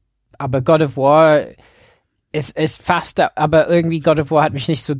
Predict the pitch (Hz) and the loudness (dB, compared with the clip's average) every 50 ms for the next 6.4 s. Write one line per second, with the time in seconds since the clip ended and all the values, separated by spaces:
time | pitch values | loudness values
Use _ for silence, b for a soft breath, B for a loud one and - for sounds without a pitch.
0 | - _ _ - 156 147 151 151 147 147 147 135 - - - - 151 135 120 - | -10 _ _ 0 2 2 2 2 0 -4 -6 -8 -10 -6 -2 0 0 0 -2 -6
1 | - - - - - - 147 139 131 - - 143 131 131 131 - - 135 120 113 | -12 -14 -16 -10 -4 0 0 0 0 -2 -4 -2 -2 -2 -4 -4 -2 -2 -2 0
2 | 110 110 113 107 - _ - - _ _ _ _ _ _ _ _ _ _ _ _ | 0 -2 -2 -4 -6 _ -20 -20 _ _ _ _ _ _ _ _ _ _ _ _
3 | - - 120 117 113 110 110 113 113 107 - - - - 160 - - - 127 120 | -10 -4 -2 0 0 0 0 0 -2 -2 -6 -10 -14 -14 -14 -12 -8 -4 -2 0
4 | 120 120 113 113 113 110 107 110 110 104 101 107 104 104 _ _ _ _ _ _ | 2 2 2 2 2 2 2 0 0 0 0 0 -2 -2 _ _ _ _ _ _
5 | _ _ - 123 120 113 117 117 113 113 110 - 131 120 113 - - 120 110 113 | _ _ -4 -2 0 2 2 2 2 0 0 0 0 0 0 0 0 0 0 2
6 | 117 113 107 104 90 - 98 101 | 2 0 0 -2 -4 -8 -14 -20